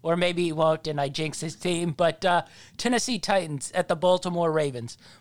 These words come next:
Baltimore Ravens, six and a half point favorites. I can no longer put the Ravens in a touchdown favorite category.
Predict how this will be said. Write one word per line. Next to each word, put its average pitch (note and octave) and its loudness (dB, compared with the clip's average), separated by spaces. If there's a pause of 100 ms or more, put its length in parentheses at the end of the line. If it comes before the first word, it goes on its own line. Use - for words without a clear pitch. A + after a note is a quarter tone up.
Baltimore G3+ 4
Ravens, F3 2
six - -4
and F#3 2
a D#3 2
half D#3+ 2
point D3+ -4
favorites. A#2 -10 (580)
I G3 0
can A3 -2
no G#3+ 6
longer G3+ 4
put F#3 -6
the F3 4
Ravens E3+ 2
in D#3 -2
a D3+ -2
touchdown D#3+ 0
favorite D#3 -2
category. D3 -2